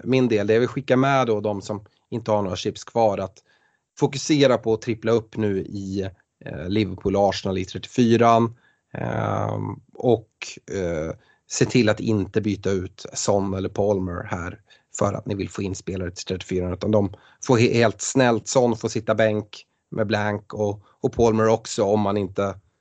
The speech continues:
eh, känner att man vill spela honom. Det är ju en tuff match, eh, de har, eh, mot Arsenal i trettiofyran, men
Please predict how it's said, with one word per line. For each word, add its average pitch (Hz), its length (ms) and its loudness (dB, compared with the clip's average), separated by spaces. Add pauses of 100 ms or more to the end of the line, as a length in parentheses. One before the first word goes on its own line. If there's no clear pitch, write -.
(240)
eh, - 100 -6
känner 104 360 2
att - 120 -2
man 104 140 0
vill 98 280 -2
spela 107 420 2
honom. 95 240 -2
Det 101 60 -2
är - 20 0
ju 104 40 0
en 95 100 -4
tuff - 300 -2
match, 104 340 0 (520)
eh, - 520 -4
de 107 320 2
har, 107 380 4 (380)
eh, - 640 -8
mot 104 260 -2
Arsenal 90 380 -4
i - 20 -4
trettiofyran, 95 640 -2
men 104 220 0